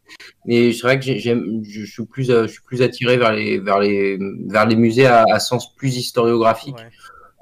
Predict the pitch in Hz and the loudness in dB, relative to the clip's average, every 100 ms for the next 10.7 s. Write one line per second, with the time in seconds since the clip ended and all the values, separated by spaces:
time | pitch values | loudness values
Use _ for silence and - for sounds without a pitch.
0 | 123 - 151 135 131 117 127 - 123 120 | -2 4 4 4 2 2 2 2 0 4
1 | 135 139 175 131 117 - 113 127 131 107 | 4 6 6 6 4 2 2 2 0 -6
2 | - - 101 - 104 110 - 113 120 117 | -8 -6 -6 -4 -2 -4 -2 -2 0 0
3 | - 156 143 127 - - _ _ - 131 | 0 -2 2 0 -2 -20 _ _ 0 4
4 | 127 131 120 - 127 127 120 127 135 135 | 4 4 2 2 4 4 2 0 0 0
5 | 117 113 135 127 110 - 117 123 113 104 | -2 2 4 4 2 -2 0 0 0 0
6 | 98 104 104 110 110 113 110 113 104 139 | 0 -2 -2 -4 -4 -6 -4 -6 0 4
7 | 135 120 113 107 101 104 113 104 117 123 | 4 2 0 -4 -8 -6 -6 -2 0 0
8 | 123 113 - 120 127 117 123 - 117 113 | 0 -2 -6 0 2 2 0 0 0 0
9 | - - 120 113 110 120 117 117 113 120 | -6 -4 2 2 2 -2 -2 0 2 2
10 | 117 113 117 110 - 143 139 | 0 2 4 4 2 -2 -2